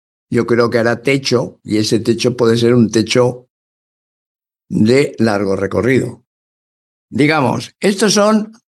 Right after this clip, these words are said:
eh, entre comillitas y perdón, pajillas mentales. Pero yo expongo mi opinión, evidentemente, y creo que pudiera ser. Yo le he marcado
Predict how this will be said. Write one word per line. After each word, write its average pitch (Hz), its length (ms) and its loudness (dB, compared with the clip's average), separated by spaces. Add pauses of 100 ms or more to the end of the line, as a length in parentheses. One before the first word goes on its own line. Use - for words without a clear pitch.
(160)
eh, - 260 -8 (260)
entre 120 400 0
comillitas 143 640 0
y 135 60 2
perdón, 135 560 -4
pajillas 135 500 0
mentales. 131 760 0 (1080)
Pero 131 380 0
yo 110 560 -2
expongo 139 360 0
mi 117 80 -2
opinión, 120 560 -4
evidentemente, 110 1040 -2 (580)
y 127 260 0
creo 143 400 2
que 139 120 0
pudiera 127 420 0
ser. 113 240 -4
Yo 117 140 0
le 123 80 0
he - 20 0
marcado 120 540 -2